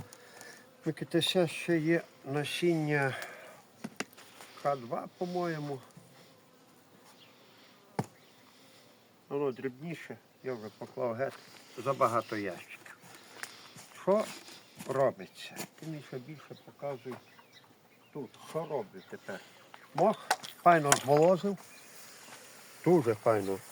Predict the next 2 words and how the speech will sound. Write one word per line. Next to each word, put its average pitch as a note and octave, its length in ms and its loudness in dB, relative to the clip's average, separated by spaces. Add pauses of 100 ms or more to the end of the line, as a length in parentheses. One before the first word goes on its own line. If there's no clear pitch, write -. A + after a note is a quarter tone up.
(1700)
намочив. A2+ 580 2 (3500)
Тоді C#3 420 6